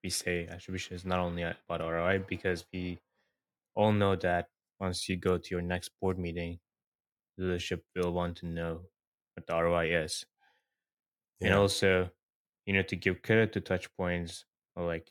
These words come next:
Speaker 1: channels, teams to shift budgets. But the way that you do, which we will expand on later episodes, is not, like, that credit game. It's more about how can I understand the customer journey better so that I can get a better control of this customer journeys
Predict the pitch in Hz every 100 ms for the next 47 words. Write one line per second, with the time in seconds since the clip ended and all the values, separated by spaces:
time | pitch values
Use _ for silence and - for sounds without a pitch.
0 | _ - 92 87 85 82 - _ _ _
1 | _ - 107 95 92 - 87 - - -
2 | - 87 - - - _ _ _ _ _
3 | 92 - 95 101 110 104 - 92 - 92
4 | 87 85 - _ - 90 - 87 85 85
5 | - - 85 82 80 85 85 82 85 -
6 | - 85 82 - _ _ 95 85 87 87
7 | 87 85 85 78 - 80 78 - 101 87
8 | 82 - 78 78 - _ _ _ - 90
9 | - 92 90 85 87 87 - - 92 -
10 | 95 90 87 85 - 82 - 92 - 82
11 | 87 82 87 90 98 - 87 85 85 -
12 | 85 85 - _ _ - 92 85 87 85
13 | - 85 - 85 82 82 - 87 - 82
14 | - 90 92 98